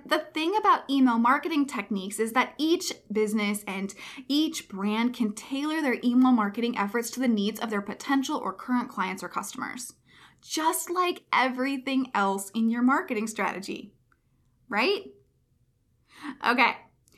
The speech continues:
so we know what the nurture strategy is, and more specifically, email marketing is in the context of business, but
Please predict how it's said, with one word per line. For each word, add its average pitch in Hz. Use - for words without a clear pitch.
so -
we 262
know 247
what 349
the 359
nurture 220
strategy 185
is, 254
and 202
more 240
specifically, 226
email 226
marketing 214
is 180
in 233
the 240
context 240
of 202
business, 220
but -